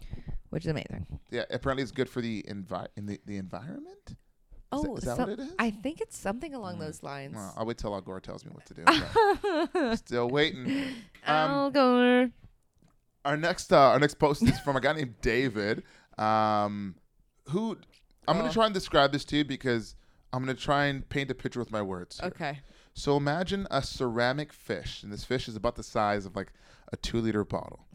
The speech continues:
Speaker 1: Hot.
Speaker 2: All right. So it's shaped like a fish. Most of this is just an actual ceramic fish. It's pretty big.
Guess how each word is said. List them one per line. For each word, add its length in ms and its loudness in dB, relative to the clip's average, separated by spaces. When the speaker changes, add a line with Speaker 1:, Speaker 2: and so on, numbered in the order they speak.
Speaker 1:
Hot. 300 -8
Speaker 2:
All 80 -4
right. 340 0
So 160 -2
it's 100 -2
shaped 180 0
like 140 -2
a 60 -2
fish. 320 0
Most 280 0
of 80 -2
this 240 -2
is 180 0
just 300 0
an 80 -6
actual 280 -8
ceramic 380 -14
fish. 220 -16
It's 100 -14
pretty 160 -2
big. 200 -6